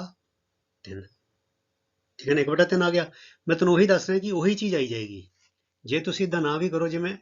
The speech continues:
ਜੇ ਮੈਂ ਏ ਨੂੰ ਤਿੰਨ ਲੈ ਲੈਂਦਾ ਤੇ ਸੀ ਨੇ ਇੱਕ ਹੋ ਜਾਣਾ ਸੀਗਾ। ਤੇ ਇਹਨੇ ਕੀ ਹੋ ਜਾਣਾ ਸੀਗਾ,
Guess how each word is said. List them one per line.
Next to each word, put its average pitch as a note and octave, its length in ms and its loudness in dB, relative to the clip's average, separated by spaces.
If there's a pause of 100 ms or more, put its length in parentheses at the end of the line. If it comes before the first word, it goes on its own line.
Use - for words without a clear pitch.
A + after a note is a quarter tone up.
ਜੇ D3 200 -4
ਮੈਂ F3+ 120 -4
ਏ D#3 260 -4
ਨੂੰ F3+ 180 -2
ਤਿੰਨ F#3 200 0
ਲੈ F3 140 2
ਲੈਂਦਾ B2 380 -6 (440)
ਤੇ D3 80 -4
ਸੀ C#3+ 260 -6
ਨੇ D#3 140 -2
ਇੱਕ C#3 140 -6
ਹੋ D3 60 -4
ਜਾਣਾ D3 220 -4
ਸੀਗਾ। B2 340 -8 (600)
ਤੇ D#3+ 140 -2
ਇਹਨੇ E3+ 300 -2
ਕੀ F#3 140 -2
ਹੋ D#3+ 80 0
ਜਾਣਾ D3 200 -2
ਸੀਗਾ, D3 380 -6